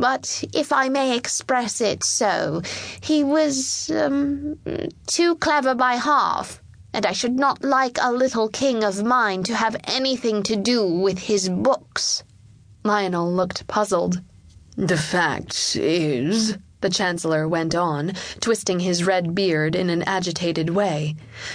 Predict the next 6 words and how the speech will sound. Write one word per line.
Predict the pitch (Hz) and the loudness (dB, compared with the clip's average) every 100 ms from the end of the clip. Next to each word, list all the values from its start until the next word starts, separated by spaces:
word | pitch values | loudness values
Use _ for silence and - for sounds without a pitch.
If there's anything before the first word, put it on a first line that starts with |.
| - | -4
"your | 226 247 240 | 2 2 2
great," | 202 240 233 - - | 2 2 2 -2 -4
"Go | 233 277 285 285 | 2 4 6 4
on," | - 269 269 262 233 196 170 151 - | 4 4 4 2 0 0 0 -2 -6
said | - 190 175 | -2 -2 0
Lionel. | 156 147 147 156 156 | 0 0 0 0 -2